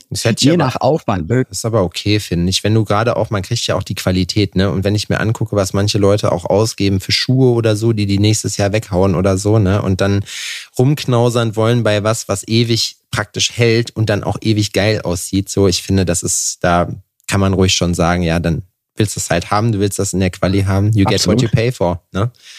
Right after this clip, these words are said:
Speaker 2: Absolut. Du denkst, ich nehme mal das Beispiel von Autos, ne? Also die fahren dann hier mit den Autos irgendwo bei mir im Hof vor und dann sehe ich dann, okay, das ist ein Audi oder so. Und grundsätzlich kann man sich auch die Frage stellen, ein Dacia würde es ja theoretisch auch tun, nur, ähm, ist dann teilweise ein Preisunterschied von dreißigtausend Euro.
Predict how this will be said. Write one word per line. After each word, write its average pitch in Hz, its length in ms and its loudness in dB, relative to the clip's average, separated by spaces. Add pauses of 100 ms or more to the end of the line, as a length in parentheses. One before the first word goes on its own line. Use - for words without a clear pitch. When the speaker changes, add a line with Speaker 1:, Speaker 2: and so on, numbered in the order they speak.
(320)
Speaker 2:
Absolut. 117 480 0
Du 113 100 2
denkst, 127 240 -2
ich - 320 -4
nehme 113 280 4
mal 120 60 4
das 110 160 -2
Beispiel 117 300 -2
von 104 100 0
Autos, 117 460 -2
ne? 107 80 -2
Also 110 180 2
die 101 160 2
fahren 120 160 0
dann 107 100 -6
hier 107 120 0
mit 104 180 -2
den 92 100 2
Autos 110 320 -2
irgendwo 131 260 2
bei 123 100 2
mir 127 180 2
im 127 120 0
Hof 135 280 -4 (420)
vor 131 100 2
und 120 80 2
dann 110 180 2
sehe 113 140 2
ich 113 80 0
dann, 101 140 0
okay, 98 180 -2
das 101 160 -6
ist 95 80 -4
ein 90 80 2
Audi 147 320 0
oder 147 180 0
so. 139 260 -4
Und 110 460 -2
grundsätzlich 123 460 0
kann 131 140 0
man 127 100 0
sich 120 160 -2
auch 113 60 0
die 110 80 2
Frage 117 280 0
stellen, 110 240 0
ein 101 160 2
Dacia 120 360 0
würde 120 100 0
es 123 100 -4
ja 110 80 0
theoretisch 113 480 0
auch - 220 0
tun, 135 400 4
nur, 110 300 2
ähm, 101 400 0 (280)
ist - 160 -8
dann 104 120 0
teilweise 104 280 -2
ein 110 60 -2
Preisunterschied 110 560 0
von 107 140 0
dreißigtausend 107 560 -2
Euro. 117 340 2